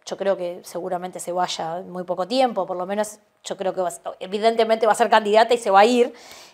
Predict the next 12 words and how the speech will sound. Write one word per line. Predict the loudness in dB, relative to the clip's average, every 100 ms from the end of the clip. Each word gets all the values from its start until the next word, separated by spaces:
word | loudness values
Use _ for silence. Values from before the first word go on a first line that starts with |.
| -6
Este, | -4 -4 -6 -4 -2 -2 -4 -6 -8
no | 0 4
lo | 6 10
va | 10
a |
resolver | 8 0 -6 0 2 2 -4 _ _
y | -10 -6 -8 -4
creo | 0 2
que | 0
es | -4
algo | 0 2 2 2
que, | 2 0 -2 -8